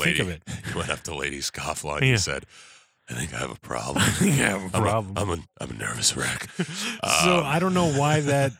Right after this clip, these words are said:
Speaker 1: why that is that, uh, maybe, maybe there's something in cigarettes specifically, but I think it's also genetic depending on how
Speaker 2: Ri-,
Speaker 1: your body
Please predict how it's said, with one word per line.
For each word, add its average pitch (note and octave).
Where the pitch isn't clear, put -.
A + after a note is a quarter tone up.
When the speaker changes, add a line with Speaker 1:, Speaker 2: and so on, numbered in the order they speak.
Speaker 1:
why B2
that A2+
is A2
that, G#2+
uh, A2
maybe, A#2+
maybe B2+
there's D3
something A#2
in G2+
cigarettes A2
specifically, B2+
but A2
I G#2+
think C#3+
it's B2
also G#2+
genetic F#2
depending F2
on E2
how F#2
Speaker 2:
Ri-, F2
Speaker 1:
your E2+
body E2+